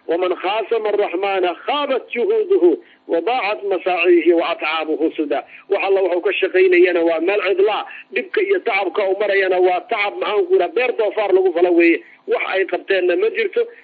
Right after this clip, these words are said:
Insha Allahu tabaaraka wa tacaala, ummadda muslimka waxaan leeyahay, waa intii iyo raqi ugu dambeeya baa Ethiopia ku jira.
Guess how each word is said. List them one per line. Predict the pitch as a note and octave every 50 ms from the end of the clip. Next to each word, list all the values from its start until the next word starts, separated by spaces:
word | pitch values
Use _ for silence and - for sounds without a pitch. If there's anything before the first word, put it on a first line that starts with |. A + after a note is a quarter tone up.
| _ -
Insha | - - - A3+
Allahu | G#3 G3 G3 F#3+ F#3 F3
tabaaraka | - F#3 F#3+ G3 F#3+ F#3 D#3 F3+
wa | F3+ E3
tacaala, | - F3+ E3+ F#3 F#3 F3+ F3+ F3+ F3+
ummadda | F#3 G3+ G3+ F3 F#3
muslimka | F#3 G3 E3+ F3 F3+ F3 E3+ E3+ E3
waxaan | E3 D3 D#3 E3+ E3+ F3
leeyahay, | F#3 F3+ E3+ E3 D#3 D3+ D3+ C3+ - - - _ _ F3
waa | E3+ F#3 F#3
intii | G#3 A#3+ G#3+ - - - G3 F#3 F#3+
iyo | F3 F3+ E3+
raqi | E3+ G3+ A3 - - G#3 G3
ugu | G3 F#3 A#3
dambeeya | - - - F#4 F4+ F#3+ G3 C4+
baa | - F#3
Ethiopia | F3+ F3+ - A3+ G#3+ F3+ G3 F#3+
ku | F#3 A3 G#3+
jira. | E3+ F#3+ F3+ D#3+